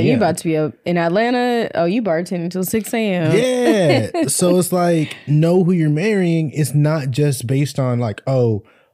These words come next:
Speaker 2: I really connect to your childhood," or "I really connect with your, with your humor," or just your outlook on the world. Can I actually relate to how you live? And that might not be readily apparent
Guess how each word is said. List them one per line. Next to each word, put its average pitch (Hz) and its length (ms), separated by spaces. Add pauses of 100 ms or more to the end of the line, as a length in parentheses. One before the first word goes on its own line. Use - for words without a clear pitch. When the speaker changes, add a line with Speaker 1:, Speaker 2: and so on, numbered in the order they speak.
(160)
Speaker 2:
I 127 140
really 120 260
connect 117 380
to - 80
your 110 80
childhood," 113 580
or 113 160
"I 113 80
really 117 280
connect 117 420
with 117 140
your, 104 280
with 104 240
your 110 160
humor," 101 560
or 101 160
just 107 240
your 110 100
outlook 113 320
on 104 100
the 98 100
world. 113 440 (800)
Can 170 260
I 170 80
actually 120 800
relate 117 540
to 117 100
how 110 160
you 127 200
live? 143 520 (1600)
And 143 500 (300)
that 120 680
might 147 340
not 151 220
be 139 180
readily 131 440
apparent 143 600